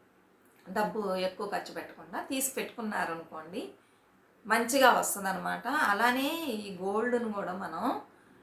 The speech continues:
ఇంకొక విధంగా ఎలా దాచిపెట్టాలని నేను చెప్తానండి. ఒకళ్ళు ఉన్నారు, ఆవిడొచ్చి పెద్దగా చదువుకోలేదు, చిన్నప్పటి నుంచే తనకి సేవింగ్స్ అనే ఒక అలవాటు ఉందన్నమాట.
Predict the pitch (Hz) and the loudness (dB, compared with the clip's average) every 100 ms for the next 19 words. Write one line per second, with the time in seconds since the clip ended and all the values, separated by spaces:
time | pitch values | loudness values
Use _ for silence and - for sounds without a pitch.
0 | - - 226 247 311 311 269 233 220 202 | -20 -12 -4 2 4 4 4 4 4 4
1 | 202 240 214 - 196 202 - 220 214 185 | 4 4 2 -2 2 2 0 -4 -4 -4
2 | 185 202 185 175 180 - 196 180 190 233 | -4 -4 -6 -6 -10 -6 -6 -6 -6 -6
3 | 214 185 175 202 208 160 302 403 - - | -6 -8 -6 -2 -2 -2 -4 -4 -10 -20
4 | - - - 247 262 277 262 233 220 247 | -20 -20 0 4 4 4 2 0 4 4
5 | 214 202 208 226 196 196 240 269 277 311 | 4 0 -2 -2 0 -2 -2 -2 0 0
6 | 302 294 285 294 320 320 320 226 226 - | 0 0 0 0 0 2 2 0 0 4
7 | 226 254 262 226 202 185 180 170 165 160 | 8 8 6 0 -2 -2 -2 -4 -2 0
8 | 196 240 226 180 175 180 170 160 156 208 | 4 6 4 0 -8 -8 -6 -8 -6 -2
9 | 330 | -2